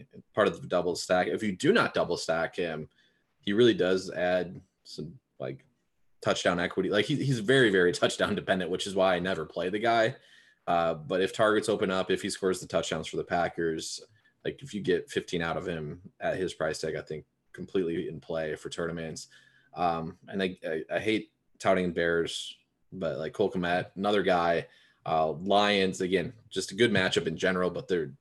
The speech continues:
been express-, especially leaky to the tight end position, um, allowing fifteen point three yards per target to the position.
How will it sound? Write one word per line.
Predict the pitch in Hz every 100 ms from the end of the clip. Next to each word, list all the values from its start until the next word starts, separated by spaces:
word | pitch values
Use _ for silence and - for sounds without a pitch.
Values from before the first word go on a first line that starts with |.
| _ _
been | 104 87 82 -
express-, | - - - 120 - -
especially | 139 - 127 - 98
leaky | 87 92 90 85
to | -
the | 82
tight | 90 80
end | 80
position, | - 85 80 - 82 80 - _ - _ _ -
um, | 82 78 73 76
allowing | 90 87 82
fifteen | - - 82
point | 82
three | - 82
yards | 78 76
per | -
target | 73 80 78
to | -
the | 78
position. | 85 85 78 - 78 76 76